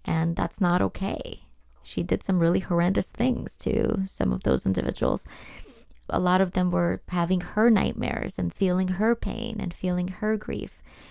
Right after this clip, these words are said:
But what's interesting is that for pretty much all of them there, that pain that she inflicted on them turned into hatred. And as you said, for other people that she also did it to, like Monica, maybe because it was for a shorter period of time,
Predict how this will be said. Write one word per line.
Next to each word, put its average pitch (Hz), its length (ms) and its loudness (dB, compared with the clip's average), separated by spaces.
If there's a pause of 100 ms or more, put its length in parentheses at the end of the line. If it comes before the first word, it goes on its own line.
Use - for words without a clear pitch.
(160)
But 202 100 0
what's 214 180 2
interesting 220 500 0
is 180 140 -2
that 175 220 0
for 185 440 0 (100)
pretty 190 180 0
much 185 240 0
all 185 160 2
of 180 120 -4
them 180 160 -2
there, 185 380 2 (680)
that 180 360 0 (340)
pain 185 500 0 (180)
that - 220 -4 (160)
she - 160 -8
inflicted 180 420 -2
on 170 200 0
them 175 280 -2 (200)
turned 190 260 0
into 175 220 -4
hatred. 185 420 -2
And 170 140 0
as 160 120 -2
you 170 80 -2
said, 185 260 0
for 165 360 0 (500)
other 196 260 8
people 170 640 0
that 175 140 -2
she - 100 -2
also 208 220 4
did - 220 -2
it - 160 -2
to, 175 240 -2
like - 300 -4
Monica, 170 440 0
maybe 160 260 0
because 165 320 -4
it 170 40 -4
was 165 140 -6
for - 180 -4
a 156 40 -4
shorter 170 300 -4
period 175 260 -4
of 160 120 -10
time, 170 380 0